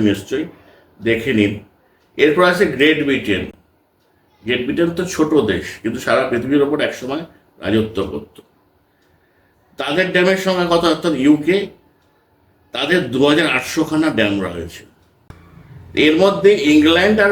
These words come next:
ওয়েলসের মধ্যেই হচ্ছে দু হাজার খানা, আর আটশো খানা হচ্ছে স্কটল্যান্ডের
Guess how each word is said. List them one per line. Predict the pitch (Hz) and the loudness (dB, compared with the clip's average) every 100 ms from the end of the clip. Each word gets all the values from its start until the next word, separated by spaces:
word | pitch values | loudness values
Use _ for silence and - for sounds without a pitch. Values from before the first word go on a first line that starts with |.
| 175 | 4
ওয়েলসের | 165 175 175 196 190 190 | 4 2 2 0 2 2
মধ্যেই | 185 190 196 | 2 4 4
হচ্ছে | 185 160 | 4 0
দু | 143 151 | 2 2
হাজার | 139 113 - | 4 2 -2
খানা, | 87 78 - _ _ _ _ _ - | -10 -14 -20 _ _ _ _ _ -6
আর | 104 107 104 | -4 -4 -4
আটশো | 127 - 190 170 | -6 -2 0 2
খানা | 185 170 170 | 0 2 2
হচ্ছে | 165 - 165 185 214 - _ _ _ _ _ _ _ _ | 0 -2 0 0 -2 -10 _ _ _ _ _ _ _ _
স্কটল্যান্ডের | - - 143 135 123 110 101 95 | -20 0 2 2 0 -2 -2 -4